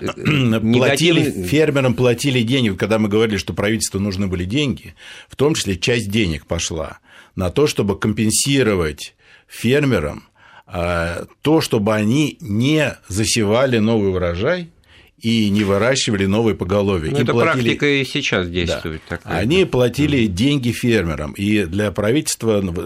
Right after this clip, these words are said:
Speaker 2: в этом плане нужны были довольно значительные средства. Но помимо всего этого, в Соединённых Штатах, м, разразилась засуха в ц-, в нескольких южных штатах.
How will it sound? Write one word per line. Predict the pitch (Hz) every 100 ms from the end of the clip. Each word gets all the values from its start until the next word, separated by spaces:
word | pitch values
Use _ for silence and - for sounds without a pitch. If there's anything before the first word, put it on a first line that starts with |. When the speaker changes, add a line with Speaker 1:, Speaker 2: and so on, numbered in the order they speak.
| 92
Speaker 2:
в | 117
этом | 120 95
плане | 95 87
нужны | 90 92 110
были | 107 101 101 90 - -
довольно | 87 98 107 92
значительные | 98 - 101 92 92
средства. | 98 92 - 73
Но | 90 123 123 - - -
помимо | 117 127 143 127
всего | - 135 127
этого, | 123 180 175 120 92 80
в |
Соединённых | - 98 135 135 104
Штатах, | - 147 156 104 - - -
м, | 95 98 98 98
разразилась | 92 101 104 113 143 127 98
засуха | 113 120 - -
в | 76
ц-, | - 135
в | 98 87
нескольких | 104 - 110 92 95 -
южных | 123 101 95
штатах. | - 101 85 - -